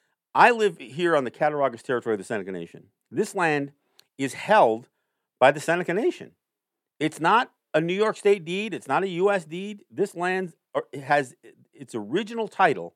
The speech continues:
that is clearly held by the Seneca Nation. So in spite of the fact that in, in eighteen twenty-three, you got Justice John Marshall making a complete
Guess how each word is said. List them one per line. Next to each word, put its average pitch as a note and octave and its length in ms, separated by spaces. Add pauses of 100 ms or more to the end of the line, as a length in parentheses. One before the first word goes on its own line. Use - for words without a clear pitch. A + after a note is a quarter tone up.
(2250)
that C3+ 220
is B2 100
clearly G3 680 (400)
held B2+ 480 (100)
by A2 500 (360)
the A2 100
Seneca G#2+ 320
Nation. F2+ 300 (760)
So F#3 160
in F3 60
spite C#4 300
of C#4+ 60
the G3 60
fact D#3 260
that C3+ 180 (520)
in, D#3+ 240 (280)
in D3 120
eighteen D3 260
twenty-three, D#3+ 680 (140)
you C#3 100
got D#3 180
Justice E3+ 320
John C3+ 220
Marshall D3+ 540 (840)
making E3+ 680
a C#3 100
complete G3+ 680